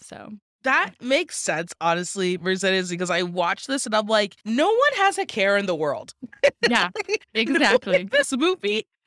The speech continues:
Speaker 2: has any care in the world whatsoever.
Speaker 1: <laughs>
Speaker 2: And I think it's so funny, too, because Pierce Brosnan, when he signed on, he had no idea what the movie's, what the movie was about. The producers
Speaker 1: Oh
Speaker 2: told
Speaker 1: my
Speaker 2: him
Speaker 1: God.
Speaker 2: that it took place in Greece and it was starring Meryl Streep. And he was like,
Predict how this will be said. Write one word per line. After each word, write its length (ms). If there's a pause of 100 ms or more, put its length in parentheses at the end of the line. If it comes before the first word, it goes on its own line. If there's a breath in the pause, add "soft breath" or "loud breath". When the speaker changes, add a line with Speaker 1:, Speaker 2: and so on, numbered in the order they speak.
(140)
Speaker 2:
has 220 (100)
any 300
care 340
in 180
the 140
world 320
whatsoever. 1040
Speaker 1:
<laughs> 40 (760 loud breath)
Speaker 2:
And 140
I 80
think 200
it's 140
so 180
funny, 260
too, 180
because 460
Pierce 300
Brosnan, 520
when 120
he 100
signed 280
on, 180 (200)
he 80
had 240
no 220
idea 240
what 120
the 80
movie's, 380 (120)
what 260
the 80
movie 200
was 140
about. 160
The 80
producers 420
Speaker 1:
Oh 40
Speaker 2:
told 240
Speaker 1:
my 60
Speaker 2:
him 200
Speaker 1:
God. 120 (260)
Speaker 2:
that 140
it 100
took 180
place 260
in 120
Greece 400
and 120
it 40
was 160
starring 580
Meryl 220
Streep. 380
And 120
he 140
was 180
like, 240